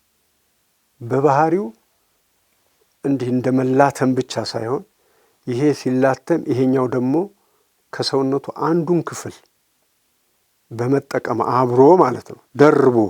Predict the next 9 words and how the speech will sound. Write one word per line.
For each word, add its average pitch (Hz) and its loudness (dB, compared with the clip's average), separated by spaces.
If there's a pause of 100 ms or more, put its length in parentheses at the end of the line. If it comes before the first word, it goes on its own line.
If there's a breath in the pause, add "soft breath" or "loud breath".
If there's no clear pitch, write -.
(2000)
ይሄኛው 123 0
በጤና 135 0
እንዲህ 143 -2
ብሎ 117 -4
የሚመጣውን - -8 (120)
ይሄኛው 123 -4
ደግሞ 135 -4 (160)
አንዱን 147 0
ደርቦ 117 -6